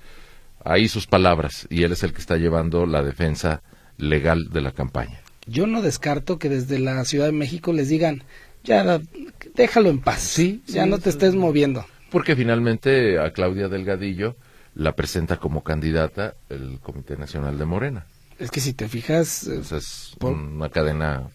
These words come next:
Speaker 1: que podemos leer claramente.
Speaker 2: por lo menos desde el gobierno federal,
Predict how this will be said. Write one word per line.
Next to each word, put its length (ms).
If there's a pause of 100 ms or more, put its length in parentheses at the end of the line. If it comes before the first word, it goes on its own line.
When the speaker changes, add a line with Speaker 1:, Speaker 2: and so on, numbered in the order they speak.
Speaker 1:
que 80
podemos 360
leer 360
claramente. 480
Speaker 2:
por 140
lo 120
menos 380
desde 240
el 80
gobierno 440
federal, 580